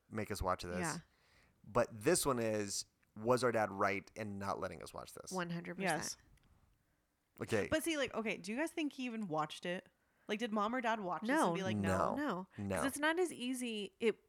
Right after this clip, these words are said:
Speaker 2: it wasn't as easy just to watch things back then, too. Like, for us, if our kids wanna see something, it's, like, probably on a streaming thing.
Speaker 3: Right.
Speaker 2: And we can just watch it real quick.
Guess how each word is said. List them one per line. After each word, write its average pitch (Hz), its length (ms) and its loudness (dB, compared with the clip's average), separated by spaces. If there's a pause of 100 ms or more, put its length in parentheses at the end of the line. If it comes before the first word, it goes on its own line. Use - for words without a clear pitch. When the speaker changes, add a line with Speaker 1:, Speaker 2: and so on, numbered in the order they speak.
(100)
Speaker 2:
it 208 160 4
wasn't 208 460 -2
as 185 260 -2
easy 185 460 -2
just 185 260 -4
to 180 80 -2
watch 165 380 -2
things 160 280 -6
back 151 240 -2
then, - 220 -10
too. - 220 -4 (520)
Like, 190 160 -6
for - 280 -4
us, 220 360 0
if 190 260 -4
our 190 120 2
kids 208 220 -4
wanna 190 160 -4
see 190 160 -6
something, 196 300 -6
it's, 185 160 -6
like, 175 220 -6
probably 190 460 -4
on 185 140 -6
a 170 60 -8
streaming 170 540 -8
thing. - 360 -10 (380)
Speaker 3:
Right. 175 260 -8 (120)
Speaker 2:
And 196 140 -6
we 196 100 -2
can 190 120 -6
just 185 180 -6
watch 160 260 0
it 165 80 -2
real 160 160 -2
quick. - 400 -10